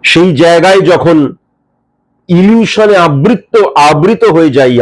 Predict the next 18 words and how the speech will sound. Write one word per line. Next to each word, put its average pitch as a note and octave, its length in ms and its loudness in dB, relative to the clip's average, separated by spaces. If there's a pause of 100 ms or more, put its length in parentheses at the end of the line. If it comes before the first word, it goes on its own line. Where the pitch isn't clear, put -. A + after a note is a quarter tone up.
আমরা, G2 240 -2 (1400)
তখন E3 260 0 (220)
আমাদের D#3+ 340 0 (100)
মধ্যে C#3 400 -2 (540)
যে G#2+ 100 -2 (140)
বাস্তব - 440 -2 (160)
বোধ, C3 180 0 (120)
আমাদের D3 340 0
মধ্যে C#3 320 -2
যে C3+ 60 0 (100)
ডিসিপ্লিন, C#3 500 -2 (100)
আমাদের C#3 300 0
মধ্যে C3+ 280 -2
যে C3 60 0 (100)
ডেডিকেশন, C#3+ 680 -2 (640)
ডিভোশন, D3+ 540 0 (120)
ডিটারমিনেশন, D#3+ 720 -2 (1120)
এবং E3+ 220 2